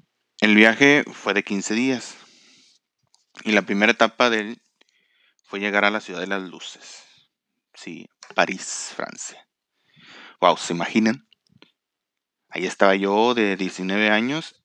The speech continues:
y mis hermanos de quince y dieciséis, totalmente fascinados. Además de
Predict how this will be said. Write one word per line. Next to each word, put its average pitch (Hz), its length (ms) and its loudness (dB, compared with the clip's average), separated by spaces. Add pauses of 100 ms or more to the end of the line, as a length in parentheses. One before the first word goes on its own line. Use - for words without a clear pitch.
(120)
y 117 80 -10
mis 101 180 -4
hermanos 98 400 -2
de 98 220 -2
quince 104 540 -6
y 107 60 -2
dieciséis, 98 680 -6 (720)
totalmente 107 640 0
fascinados. - 840 -2 (1700)
Además 98 420 4
de 131 240 6